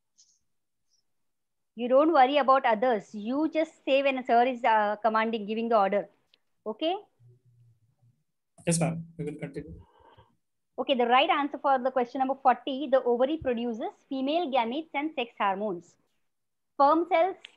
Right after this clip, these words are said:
Speaker 1: related to the males. Okay, mucus and the fu-, follicle, uh, stimulating hormone also, it's not the function of the ovary.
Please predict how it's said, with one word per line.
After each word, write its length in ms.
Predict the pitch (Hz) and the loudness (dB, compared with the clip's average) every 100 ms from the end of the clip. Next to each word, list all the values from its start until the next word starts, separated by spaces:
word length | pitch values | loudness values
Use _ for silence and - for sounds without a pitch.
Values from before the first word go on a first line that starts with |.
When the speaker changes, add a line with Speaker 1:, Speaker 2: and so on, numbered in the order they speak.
| - | -8
Speaker 1:
related 460 | 233 247 262 269 277 | -4 2 0 0 -6
to 80 | 277 | -2
the 220 | 269 330 440 - - | 0 0 -4 -20 -10
males. 440 | 208 233 247 320 - _ _ _ _ 240 | -4 -2 -2 -4 -10 _ _ _ _ -12
Okay, 240 | 247 320 | -6 -4
mucus 400 | 262 269 269 330 | -2 -4 -4 -4
and 160 | 339 294 | -4 -4
the 60 | |
fu-, 380 | 302 294 269 247 | -6 -2 2 2
follicle, 520 | 240 254 262 294 294 | 2 -2 0 -2 -2
uh, 200 | 285 269 269 | -2 -4 -6
stimulating 400 | 269 269 277 277 | -8 -8 -8 -2
hormone 280 | 254 254 | -2 -2
also, 360 | 277 262 254 302 | -4 -4 -4 -8
it's 180 | 320 233 | -8 -6
not 220 | 254 247 | -2 -2
the 40 | 262 | -2
function 280 | 247 240 262 | -6 -6 -8
of 120 | 233 | -6
the 60 | |
ovary. 420 | 254 214 226 262 | -6 -6 -6 -8